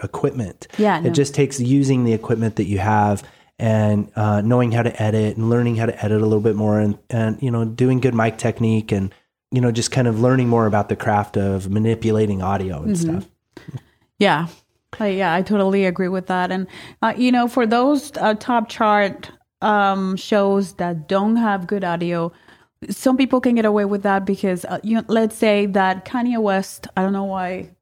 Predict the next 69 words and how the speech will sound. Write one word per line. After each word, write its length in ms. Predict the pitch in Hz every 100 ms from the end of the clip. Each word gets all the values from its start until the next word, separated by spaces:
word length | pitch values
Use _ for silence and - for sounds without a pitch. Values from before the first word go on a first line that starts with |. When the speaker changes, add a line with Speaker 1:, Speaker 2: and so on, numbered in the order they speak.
| -
Speaker 1:
Kanye 260 | 139 127 123
is 100 | 120
your 80 |
go-to 320 | 110 117 - 135
Speaker 2:
Kanye 40 |
Speaker 1:
right 140 | 208 196
Speaker 2:
is 80 | 196
Speaker 1:
now? 80 | 196
Speaker 2:
my 60 | 180
go-to 260 | 185 180 190
Speaker 1:
That's 80 | -
fine. 120 | 170
Speaker 2:
person 160 | 202
right 120 | 190 185
Speaker 1:
I 40 |
think 120 | 285
Speaker 2:
now. 60 | 240
Speaker 1:
it's 100 | 202
a 20 |
good 140 | 226 226
go-to. 360 | 254 - 92 - _ -
Speaker 2:
Yeah, 260 | 208 202 151
if 180 | 208 202
he 160 | 233
was 340 | 226 220 208 -
to 220 | - 202
have 160 | 214 190
a 40 |
podcast 500 | 180 208 196 - 202
tomorrow 420 | 202 185 175 175 175
and 240 | 185 185
if 320 | 190 190 185 -
it 120 | - 196
would 200 | 202 180
have, 360 | 196 180 175
like, 240 | 190 180 175
very, 460 | 180 190 208 240
very 400 | 220 196 190 190
bad 260 | 175 175 175
audio, 500 | 160 202 208 165 123 214
then 240 | 220 214 _ _ -
chances 380 | - 285 320 311
are 180 | 262 220
that 220 | 214 202
his 280 | 214 214 214
fans 380 | 254 214 208 202
would 140 | 208
put 120 | 233
up 160 | 214 190
with 160 | 175 175
it 280 | 175 180
so 320 | 175 - 202 -
Speaker 1:
I 160 | - 180
would 100 | 302
Speaker 2:
they 80 | 226
Speaker 1:
s-, 80 | 214
Speaker 2:
can 120 | 233
Speaker 1:
I 60 |
would 120 | 226 220
Speaker 2:
listen 280 | 160 233 277
to 20 |
Speaker 1:
listen 0 |
Speaker 2:
his 100 | 285
Speaker 1:
to 80 | 131
it. 40 |
Speaker 2:
stories, 480 | 302 359 202 139 -
Speaker 1:
Mm-hmm. 240 | 269 147
Speaker 2:
right? 200 | 302 339
Speaker 1:
Yeah. 300 | 180 262 143